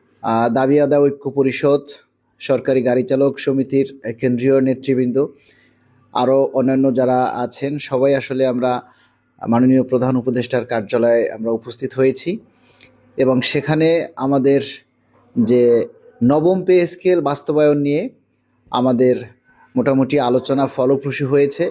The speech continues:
এবং আমরা আশাবাদী যে আমাদের যে কাঙ্ক্ষিত, আহ, যে সময়, ডিসেম্বরের মধ্যেই নবম পে স্কেলের গেজেট প্রকাশ হবে বলে আমরা আশাবাদী।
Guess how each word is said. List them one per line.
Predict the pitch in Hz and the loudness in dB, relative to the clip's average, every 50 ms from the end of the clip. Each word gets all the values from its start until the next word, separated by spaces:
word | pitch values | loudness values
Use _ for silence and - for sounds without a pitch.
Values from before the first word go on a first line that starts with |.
| - - | -4 -6
এবং | 139 127 143 143 135 135 127 - - | -4 -2 0 0 0 -2 -4 -6 -6
আমরা | 123 123 135 139 | -4 -2 -2 0
আশাবাদী | 135 135 135 - 165 160 160 160 156 180 240 294 - _ _ _ _ _ _ _ _ _ _ _ _ _ - - | -2 -2 -2 -2 0 0 0 2 2 0 -2 -2 -6 _ _ _ _ _ _ _ _ _ _ _ _ _ -8 -4
যে | 113 120 127 123 123 120 117 113 - - - _ _ _ _ - | 0 2 2 4 4 4 2 0 -2 -6 -14 _ _ _ _ -4
আমাদের | 131 135 151 156 160 165 180 170 151 | -2 0 0 0 2 2 0 0 2
যে | 165 175 175 165 | 2 2 2 0
কাঙ্ক্ষিত, | 170 - 147 139 156 160 151 - - 190 185 185 | -2 -2 -4 -2 -2 -2 -2 -2 -4 -2 0 2
আহ, | 190 196 196 196 - - _ _ _ _ _ _ _ _ _ _ - - 123 | 2 2 2 0 -4 -18 _ _ _ _ _ _ _ _ _ _ -4 -2 0
যে | 120 123 143 | 0 2 0
সময়, | 131 127 - - 160 175 185 160 120 95 95 95 - - - _ _ _ _ _ _ _ _ _ - | 0 -2 -2 0 0 2 2 2 0 -2 -6 -10 -14 -18 -20 _ _ _ _ _ _ _ _ _ -4
ডিসেম্বরের | 120 135 - - 170 151 156 160 160 160 | -4 -2 0 0 0 2 2 4 4 4
মধ্যেই | 160 151 151 143 127 127 156 175 180 190 190 - - _ _ _ _ _ _ _ - | 4 2 2 0 0 0 0 2 2 0 -2 -6 -14 _ _ _ _ _ _ _ -2
নবম | 131 135 131 135 139 139 | 0 2 2 2 2 2
পে | 135 147 147 143 143 | 2 2 2 2 2
স্কেলের | 143 - - 151 147 147 143 | 0 -2 -2 2 2 2 2
গেজেট | 123 113 131 127 123 139 135 139 - - | 2 0 -2 0 0 0 0 0 -4 -8
প্রকাশ | 131 123 127 135 131 127 - | -8 -4 -2 -4 -4 -4 -6
হবে | - 135 127 131 143 | -4 -4 0 0 2
বলে | 131 135 135 135 135 135 | 2 2 2 2 0 0
আমরা | 123 123 120 120 120 | 0 -2 -2 -2 -4
আশাবাদী। | 113 - 113 113 - - 139 123 120 101 92 87 | -4 -4 -8 -10 -6 -4 -4 -2 -2 -4 -6 -10